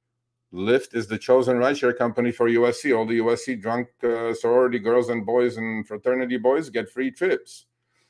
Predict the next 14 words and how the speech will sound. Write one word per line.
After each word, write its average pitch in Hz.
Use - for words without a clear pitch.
So 139
if 113
you 156
know 160
what 170
you're 165
doing, 170
and 143
if 139
you 143
got 147
some 180
sort 156
of 143